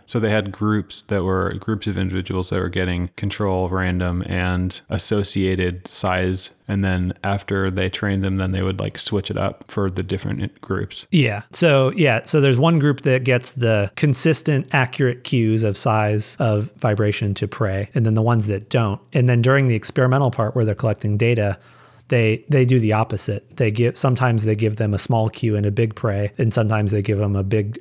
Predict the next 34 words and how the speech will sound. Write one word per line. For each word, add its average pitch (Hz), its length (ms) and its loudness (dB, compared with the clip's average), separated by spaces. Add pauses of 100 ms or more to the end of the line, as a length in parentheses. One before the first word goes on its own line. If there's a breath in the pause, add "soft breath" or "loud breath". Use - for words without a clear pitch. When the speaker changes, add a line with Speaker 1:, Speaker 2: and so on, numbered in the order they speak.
Speaker 2:
cue 104 320 0
and 117 80 2
a 107 60 4
Speaker 1:
Mm-hmm. 95 80 0
Speaker 2:
small 98 180 0
prey. 107 320 -10 (180)
So 107 480 2
if - 280 0
they 120 160 4
learned 165 340 4
it, 113 240 0 (100)
they 127 200 4
would, 117 400 2
they 123 160 4
would 117 180 4
realize 120 380 4
something 104 360 -2
was 98 140 2
off. 101 420 -4
And 120 120 4
if 101 80 -2
they 107 400 2 (100)
did, 131 220 4
had 131 160 4
no 123 180 6
way, 110 480 2
if 120 160 -2
they 120 160 2
were 110 140 2
given 113 320 2
no 107 160 2
training 110 340 0
beforehand, 107 480 0
they 98 160 0